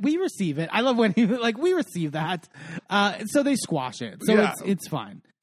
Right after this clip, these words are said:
Speaker 1: Um, they then return to the house, and then we see, get, get up the next morning. Um, Mia is talking with the Green Eye Bandits by the pool or whatever, and she's like, "What exactly had I done to Karen?" Giselle then goes,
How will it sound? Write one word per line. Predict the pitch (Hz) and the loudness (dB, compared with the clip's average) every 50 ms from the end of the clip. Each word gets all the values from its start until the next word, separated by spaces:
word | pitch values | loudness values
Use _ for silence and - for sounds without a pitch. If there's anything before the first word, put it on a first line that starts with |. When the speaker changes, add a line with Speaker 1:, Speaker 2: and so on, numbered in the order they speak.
| _ - - - - _ - | _ -20 -20 -20 -16 _ -2
Speaker 1:
Um, | 202 202 208 208 202 - - - | 0 2 2 2 0 -2 -4 -2
they | 185 220 226 | 0 2 2
then | 220 233 247 254 | 2 2 2 2
return | 254 247 226 - 226 220 214 202 | 2 0 0 2 2 2 2 2
to | 190 | 0
the | 165 151 | 0 -2
house, | 143 156 147 139 131 - | -2 -2 -2 -4 -4 -4
and | 151 | -4
then | 147 139 | -4 -4
we | 139 135 | -4 -6
see, | - - - - - | -6 -8 -12 -12 -8
get, | 160 147 - - 151 | -8 -8 -8 -8 -8
get | 151 156 147 135 | -6 -4 -4 -4
up | 127 - | -6 -6
the | 139 | -6
next | 131 127 120 - - 131 | -6 -6 -6 -8 -8 -8
morning. | 127 123 123 117 110 107 107 - _ _ _ _ _ _ _ - | -8 -6 -6 -8 -8 -10 -12 -14 _ _ _ _ _ _ _ -4
Um, | - 185 180 180 175 170 175 - | 0 2 2 2 2 0 -4 -6
Mia | - 202 208 214 233 254 269 269 262 262 254 247 | -2 0 2 4 4 4 4 2 2 2 2 0
is | 220 190 202 190 - | 2 0 0 0 0
talking | - 185 185 175 170 135 180 175 160 147 | 0 2 2 2 2 0 0 0 0 0
with | 143 143 - - | -2 -2 -4 -6
the | 143 | -8
Green | 135 143 135 135 | -6 -6 -6 -4
Eye | 139 143 | -4 -4
Bandits | 139 127 127 117 117 113 117 117 113 - - - - - _ - | -4 -6 -6 -6 -6 -6 -6 -6 -8 -10 -14 -20 -20 -16 _ -8
by | 135 117 117 120 117 | -8 -6 -6 -6 -8
the | 117 123 117 | -10 -12 -12
pool | - - 131 123 120 | -8 -6 -6 -4 -4
or | 120 120 | -4 -6
whatever, | 117 117 117 117 117 117 123 123 - _ - - - - - - | -6 -8 -8 -8 -8 -8 -8 -8 -10 _ -20 -20 -20 -12 -4 -2
and | 185 185 | -2 0
she's | - 202 190 | 0 0 -2
like, | 208 175 180 | -2 -2 0
"What | 170 233 294 | 0 0 0
exactly | 320 - - 311 311 - 320 247 | 0 0 -2 -2 -2 0 -2 0
had | 208 226 208 | 0 0 0
I | 190 | -2
done | 160 - 151 160 180 | -2 -2 -2 0 0
to | 156 151 | -2 -2
Karen?" | 139 - - 151 151 143 120 113 117 - _ _ - - - - _ _ - 180 | -4 -4 -4 -2 -2 -2 -4 -6 -8 -12 _ _ -20 -20 -20 -20 _ _ -8 -2
Giselle | 160 202 196 196 220 233 220 | 0 2 2 4 4 2 2
then | 226 220 | 2 2
goes, | 196 208 202 | 2 2 0